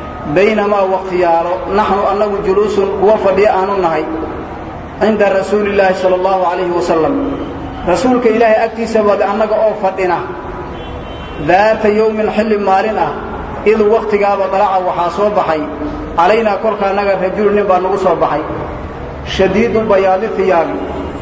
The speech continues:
Dharkiisa caddaantiisu aaday u daran yihiin, macnaha dharkiisu wuu aad u cad yahay.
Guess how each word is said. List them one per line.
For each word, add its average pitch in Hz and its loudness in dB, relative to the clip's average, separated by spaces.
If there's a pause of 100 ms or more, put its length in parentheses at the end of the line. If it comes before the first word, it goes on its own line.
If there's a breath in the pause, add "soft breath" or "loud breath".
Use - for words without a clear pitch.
(260)
Dharkiisa 240 2
caddaantiisu 196 0
aaday 208 2
u 214 -4
daran 202 4
yihiin, 180 2
macnaha 214 0
dharkiisu 196 -2
wuu 196 4
aad 196 2
u 185 2
cad 160 0
yahay. 147 -4